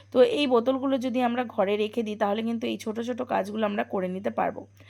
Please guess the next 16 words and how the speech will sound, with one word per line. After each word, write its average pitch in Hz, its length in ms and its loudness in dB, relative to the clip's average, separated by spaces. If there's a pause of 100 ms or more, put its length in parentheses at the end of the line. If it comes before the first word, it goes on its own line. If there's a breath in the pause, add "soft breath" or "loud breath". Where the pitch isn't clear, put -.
(280 loud breath)
তো 262 100 4
কি 277 180 0
করব? 285 380 8
দেখো 240 280 4
প্রথমে 233 400 0
কিন্তু 233 360 -2
বোতলটার 214 540 2
গায়ে 190 300 4
যে, 214 120 0
আহ, 180 600 4 (500)
ইয়ে 202 260 -2
স্টিকারটা 254 480 0
ছিল 240 240 -2
সেটা 240 260 -2
খুলে 202 280 -2
নিয়েছি। 175 400 -8